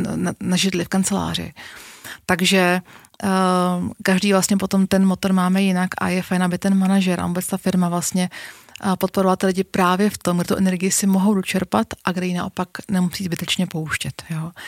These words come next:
A právě, jak jste o tom hezky mluvila, tak to zbytečné pouštění je na tom, když dělám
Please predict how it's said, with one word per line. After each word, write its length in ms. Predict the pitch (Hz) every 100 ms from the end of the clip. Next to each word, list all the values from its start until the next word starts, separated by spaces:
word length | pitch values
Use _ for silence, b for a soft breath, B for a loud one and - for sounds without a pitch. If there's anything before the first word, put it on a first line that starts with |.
| B B B -
A 100 | 185
právě, 280 | - 175 180
jak 100 | 175
jste 100 | 185
o 20 |
tom 140 | 190
hezky 220 | 180 - 196
mluvila, 380 | 175 170 165 170
tak 200 | 175 -
to 80 |
zbytečné 420 | 180 170 170 185 175
pouštění 580 | 165 151 - 175 175
je 120 | 170 160
na 80 |
tom, 180 | 156 175
když 160 | 165 156
dělám 320 | 170 165